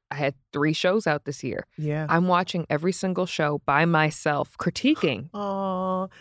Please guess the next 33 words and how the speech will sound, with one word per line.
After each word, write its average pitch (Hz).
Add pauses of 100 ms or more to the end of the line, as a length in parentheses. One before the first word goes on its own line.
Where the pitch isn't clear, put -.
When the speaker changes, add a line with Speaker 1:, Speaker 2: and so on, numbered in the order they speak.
(100)
Speaker 1:
Not 294
in 403
a 254
bad 180
way 151
Speaker 2:
Yeah, 247
Speaker 1:
necessarily, 175
Speaker 2:
yeah. 135
Speaker 1:
but 151
being 165
like, 156 (140)
Speaker 2:
How 240
can 240
we 226
do 208
Speaker 1:
"Mm, 220
Speaker 2:
better? 226
Speaker 1:
yeah, 185
how 185
can 185
I 180
do 151
better?" -
Speaker 2:
That's 392
good. 220
It's 254
Speaker 1:
Yeah. 330
Speaker 2:
a -
gift -
and 240
a 175
curse. -
Speaker 1:
Right. 147